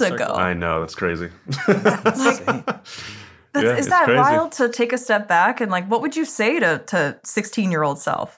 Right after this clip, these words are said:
Speaker 2: What
Speaker 3: Yeah,
Speaker 2: would you,
Speaker 3: I
Speaker 2: like, it's crazy to think about.
Speaker 3: I don't think he would believe it, you know?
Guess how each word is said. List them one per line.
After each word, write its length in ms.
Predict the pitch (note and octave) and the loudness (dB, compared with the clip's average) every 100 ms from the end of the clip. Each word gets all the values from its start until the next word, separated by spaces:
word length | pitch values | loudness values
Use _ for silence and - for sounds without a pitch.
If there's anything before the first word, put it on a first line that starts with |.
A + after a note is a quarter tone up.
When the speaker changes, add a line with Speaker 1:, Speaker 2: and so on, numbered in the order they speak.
| _ | _
Speaker 2:
What 140 | F3+ A3+ | 0 2
Speaker 3:
Yeah, 60 | |
Speaker 2:
would 120 | C#4 B3+ | 2 0
you, 120 | C4 | 0
Speaker 3:
I 20 | |
Speaker 2:
like, 380 | G#3 G#3 G3+ - - | 2 2 0 -12 -6
it's 400 | G#3+ - - - - | -6 -6 -12 -14 -8
crazy 340 | A#3 D4+ F3 | -4 -4 -4
to 60 | E3+ | -6
think 180 | E3 | -8
about. 160 | - - | -8 -4
Speaker 3:
I 40 | |
don't 160 | F#2+ F#2+ | -2 -2
think 180 | F#2+ F2 | -2 -2
he 100 | F#2 | -2
would 180 | F2+ E2 | -2 -2
believe 300 | F2 E2+ E2 | -4 -2 -4
it, 140 | E2 - | -6 -4
you 100 | F2+ | -2
know? 220 | E2+ | -2